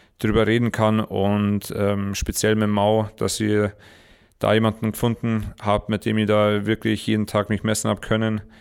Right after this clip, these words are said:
vom Niveau, das war schon sehr wichtig und dass wir jetzt beide in der D L zusammenspielen, ist natürlich umso schöner, vielleicht auch irgendwann mal wieder zusammen.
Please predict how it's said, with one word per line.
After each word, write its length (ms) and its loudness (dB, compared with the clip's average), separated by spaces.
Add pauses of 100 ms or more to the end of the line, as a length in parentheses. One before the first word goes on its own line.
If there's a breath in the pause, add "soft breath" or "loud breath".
(300 loud breath)
vom 240 -4
Niveau, 460 2
das 240 -4
war 100 2
schon 160 -2
sehr 240 0
wichtig 380 -4
und 540 -4
dass 140 -2
wir 60 -2
jetzt 160 -6
beide 220 0
in 100 0
der 120 0
D 180 -2
L 180 -2
zusammenspielen, 540 -2 (580 loud breath)
ist 180 -4
natürlich 340 0
umso 260 -2
schöner, 380 0 (160)
vielleicht 280 -4
auch 260 -4
irgendwann 360 -2
mal 220 0
wieder 200 -2
zusammen. 260 -2